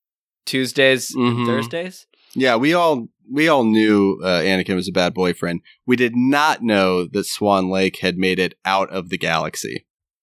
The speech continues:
Speaker 1: I know, and it's, but if you think about it, that's in a galaxy a long, long ago. So is this where Swan Lake originally comes from?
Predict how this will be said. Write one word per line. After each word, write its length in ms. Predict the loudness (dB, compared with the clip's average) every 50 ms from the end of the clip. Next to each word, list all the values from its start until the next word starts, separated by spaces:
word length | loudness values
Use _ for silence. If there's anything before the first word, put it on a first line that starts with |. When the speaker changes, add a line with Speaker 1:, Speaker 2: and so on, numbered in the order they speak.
| _ _ -14
Speaker 1:
I 140 | -12 -8 -6
know, 220 | -4 -4 -4 -4 -4
and 180 | -4 -4 -4 -2 -2
it's, 240 | -2 -2 -2 -4 -6
but 240 | 0 0 0 0
if 140 | 0 -6 -6
you 100 | -6 -6
think 320 | -6 -6 -2 -2 -2 -2 -2
about 300 | -2 0 0 -2 -2 -4
it, 180 | -8 -10 -12 _ _ _ _ _ _
that's 400 | -12 -4 -4 -4 -4 -4 -6 -10
in 100 | -8 -8
a 60 | -6
galaxy 880 | -4 -2 -2 -2 -2 -2 -4 -8 -8 -8 -6 -6 -4 -4 -6 -8 -10 _ _ _ -10
a 60 | -8
long, 760 | -6 -2 0 2 2 2 2 2 0 0 -2 -4 -6 -8 -10 _ _ _ _ _ _ _ -12
long 400 | -4 0 2 2 4 2 2 0
ago. 640 | -2 -2 0 0 2 2 0 -2 -4 -6 -10 -12 _ _ _ _ _
So 380 | -14 -8 -2 0 2 2 2 0 0
is 260 | -2 -2 -2 -4 -8
this 320 | -2 0 0 0 0 -2
where 220 | -2 0 0 0 0
Swan 400 | 0 -2 -2 -2 -2 0 0 0
Lake 280 | 2 2 2 0 -2 -2 0
originally 800 | 0 0 2 2 2 2 2 2 0 -2 0 0 0 0 -2
comes 300 | 0 0 0 0 0 -2
from? 340 | -4 -4 -4 -4 -6 -8